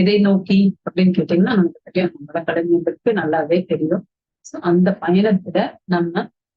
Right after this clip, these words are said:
அந்த ஜெனட்டிக்கை மாத்த முடியக்கூடிய நம்ம சிறப்பு நம்மகிட்ட இருக்கு அப்படிங்கிறது தான் செஞ்சு செஞ்சு செஞ்சு அடுத்த ஜெனரேஷனை வாழ்த்தி வாழ்த்தி வாழ்த்தி அடுத்த ஜெனரேஷனுக்கு இதை சொல்லி கொடுத்து சொல்லி கொடுத்து, ஏன்னா நமக்கெல்லாம் கிடைக்கல,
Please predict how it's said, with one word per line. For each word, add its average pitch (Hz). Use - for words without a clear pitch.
அந்த 165
ஜெனட்டிக்கை 233
மாத்த 190
முடியக்கூடிய 190
நம்ம 170
சிறப்பு 170
நம்மகிட்ட 156
இருக்கு 165
அப்படிங்கிறது 147
தான் 180
செஞ்சு 180
செஞ்சு 170
செஞ்சு 175
அடுத்த 160
ஜெனரேஷனை 180
வாழ்த்தி 170
வாழ்த்தி 175
வாழ்த்தி 170
அடுத்த 180
ஜெனரேஷனுக்கு 190
இதை 170
சொல்லி 208
கொடுத்து 180
சொல்லி 185
கொடுத்து, 175
ஏன்னா 202
நமக்கெல்லாம் 269
கிடைக்கல, 214